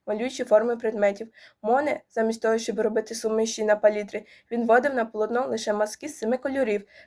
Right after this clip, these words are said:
е, розкладаючи їх бі-, один для одного, надаючи окремим кольорам вступати як єдине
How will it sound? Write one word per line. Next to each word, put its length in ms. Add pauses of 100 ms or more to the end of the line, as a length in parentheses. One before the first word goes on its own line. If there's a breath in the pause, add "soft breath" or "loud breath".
е, 340
розкладаючи 880
їх 180
бі-, 180
один 320
для 120
одного, 460 (280 soft breath)
надаючи 500
окремим 500
кольорам 520 (120)
вступати 500
як 160
єдине 520